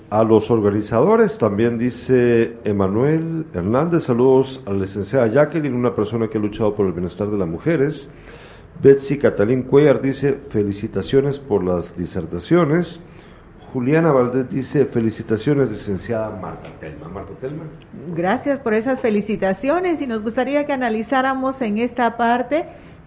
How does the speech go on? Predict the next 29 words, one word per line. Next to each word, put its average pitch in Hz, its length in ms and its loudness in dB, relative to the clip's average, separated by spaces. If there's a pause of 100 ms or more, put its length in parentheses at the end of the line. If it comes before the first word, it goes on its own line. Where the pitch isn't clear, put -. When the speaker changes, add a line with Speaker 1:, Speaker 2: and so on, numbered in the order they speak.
(100)
Speaker 2:
el 190 300 2
tema 233 320 0
del 220 200 4
contexto 220 800 0
de 202 120 -2
la, 165 460 -8
de 202 100 0
la 196 120 2
violencia 247 680 0
con 226 140 -2
la 202 160 0
pregunta, 233 760 0 (300)
eh, 185 220 -2
desde 269 400 8
esa 254 560 2
percepción 247 800 0
que 277 120 -4
tienen 233 440 -6
en 202 100 -2
sus 202 240 -8
trabajos, 240 680 0 (380)
¿cómo 311 220 0
influye 285 560 2 (180)
la 214 260 2
cultura 226 720 2
nuestra, 226 680 2
la 208 200 0
cultura 214 420 0
jutiapaneca, 214 960 -2